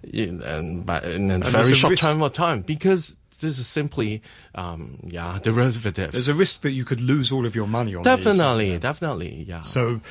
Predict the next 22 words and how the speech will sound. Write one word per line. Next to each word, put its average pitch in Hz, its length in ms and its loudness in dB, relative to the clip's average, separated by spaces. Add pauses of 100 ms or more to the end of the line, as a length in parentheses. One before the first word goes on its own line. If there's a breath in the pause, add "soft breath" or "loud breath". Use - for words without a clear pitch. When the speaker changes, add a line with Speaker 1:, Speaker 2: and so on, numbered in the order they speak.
(200 loud breath)
Speaker 2:
the 127 140 4
advice 139 420 4
is 113 160 0
maybe 123 340 0
look 120 240 -4
at - 80 -6
the 120 100 -6
safer - 500 2
type - 400 -4
of 110 100 -12
products, - 720 -8
um, 107 100 -4
Speaker 1:
I, 104 220 0
Speaker 2:
you 113 180 -4
know, 110 140 -4
Speaker 1:
yeah, 104 80 -2
Speaker 2:
where 110 160 0
maybe 120 140 2
Speaker 1:
I 107 60 6
will 113 140 6
Speaker 2:
the 113 60 4
Speaker 1:
suggest 110 540 -2